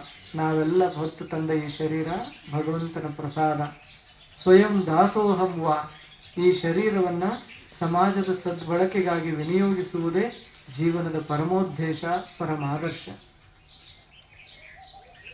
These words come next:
ಸ್ವಯಂ ವಾ ಕೂಡಲ ಚನ್ನ ಸಂಘ ಪ್ರಸಾದಂ ವಾ. ಅಂದ್ರೆ ಈ ಜಗತ್ತಿನಲ್ಲಿ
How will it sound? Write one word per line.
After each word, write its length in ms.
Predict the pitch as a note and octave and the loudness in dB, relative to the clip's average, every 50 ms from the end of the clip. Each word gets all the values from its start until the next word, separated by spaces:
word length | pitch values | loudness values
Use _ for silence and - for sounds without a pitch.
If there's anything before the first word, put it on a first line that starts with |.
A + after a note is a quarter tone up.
| B4+ B4+ B4+ B4+ C5+ C5 - A#4+ - - - - _ - - - - - - - - - - - - - - - - - - - - | -20 -20 -20 -18 -18 -18 -20 -20 -20 -20 -20 -20 _ -20 -20 -20 -20 -20 -20 -20 -20 -20 -20 -20 -20 -20 -20 -20 -20 -20 -16 4 8
ಸ್ವಯಂ 420 | - F#3 F#3+ G3 G#3 G3+ G3+ G3 | 10 12 12 10 8 4 2 4
ವಾ 400 | F#3+ F3+ F3+ F#3 F#3 F#3 F3+ F3 | 6 8 10 10 12 12 10 8
ಕೂಡಲ 500 | F3 - - F#3 G3 G3+ F#3+ F#3 F#3 F3+ | 8 4 2 4 4 6 6 6 6 6
ಚನ್ನ 360 | E3+ - F3+ E3+ F#3 G#3 A#3 | 4 2 -2 0 0 0 0
ಸಂಘ 320 | A3 - - G3 F#3+ F#3 F#3 | 0 0 0 0 2 2 2
ಪ್ರಸಾದಂ 880 | F#3 F#3 - - F3 E3+ E3+ - F3 E3+ E3 E3 D#3 D#3+ D#3+ D#3+ D#3+ | 2 0 2 0 0 0 2 2 2 2 2 2 0 -2 -2 -2 0
ವಾ. 500 | D#3 D3+ D#3 D3+ D3 C#3+ C#3+ - - - - | 2 2 4 4 4 2 2 -2 -6 -6 -2
ಅಂದ್ರೆ 280 | F3 F#3 G3+ A3 G#3+ F#3+ | 0 2 2 4 4 4
ಈ 240 | F#3 F3+ F#3 F#3 C#3+ | 4 4 2 0 2
ಜಗತ್ತಿನಲ್ಲಿ 840 | D3 E3+ E3+ A3 A#3 A3+ - - F#3+ F#3 G3 G#3+ A3+ G3 E3+ | 0 0 2 2 0 0 -2 -2 0 0 0 0 2 2 2